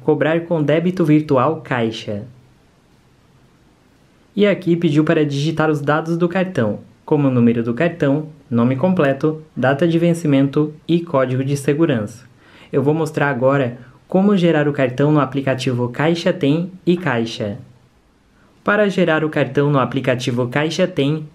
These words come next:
é muito simples. Basta selecionar a opção cartão de débito virtual.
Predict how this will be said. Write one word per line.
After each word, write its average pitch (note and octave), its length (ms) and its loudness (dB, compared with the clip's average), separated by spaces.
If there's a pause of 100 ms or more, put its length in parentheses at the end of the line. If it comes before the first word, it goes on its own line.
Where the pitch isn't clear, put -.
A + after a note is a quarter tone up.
(140)
é D3 140 2
muito D#3+ 520 4
simples. A#2 720 0 (260)
Basta D#3 380 0
selecionar D3+ 540 2
a D3 80 2
opção D3+ 420 0
cartão D3+ 420 0
de E3+ 140 2
débito D3+ 380 2
virtual. D3 640 0